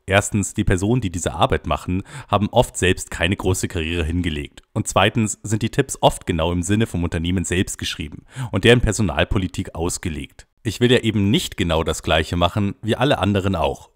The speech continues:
Denn wer schneller befördert werden will und mehr Gehalt haben will, kann gar keine Tipps annehmen, die alle anderen auch befolgen, weil man eben der Outlier und der Außenstehende sein muss.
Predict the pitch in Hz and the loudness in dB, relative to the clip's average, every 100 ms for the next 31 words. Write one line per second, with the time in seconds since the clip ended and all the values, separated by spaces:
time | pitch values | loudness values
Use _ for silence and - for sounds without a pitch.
0 | _ 104 104 - 127 131 80 - 101 107 | _ 0 2 2 2 2 0 2 4 4
1 | - 80 78 76 85 90 - 95 - 85 | 2 -2 -2 -2 2 2 0 -4 -2 0
2 | 92 147 80 73 78 85 80 78 87 87 | 4 4 2 -2 -2 2 0 0 0 0
3 | 107 - - - 123 147 113 - 85 - | 0 -6 -8 2 2 4 0 0 -2 -2
4 | - - 80 78 80 95 101 98 90 104 | -4 -4 -2 0 0 0 0 0 2 2
5 | 98 120 101 101 98 104 - - 80 73 | 2 2 2 2 2 2 -2 -4 -2 -2
6 | 69 - - 104 117 120 123 104 - 131 | -6 -12 0 2 2 0 0 -2 2 0
7 | 139 113 117 113 101 98 - 87 - - | 4 4 6 4 0 -4 -2 -4 -4 -6
8 | 80 78 76 73 73 65 - | -4 -4 -4 -6 -6 -8 -12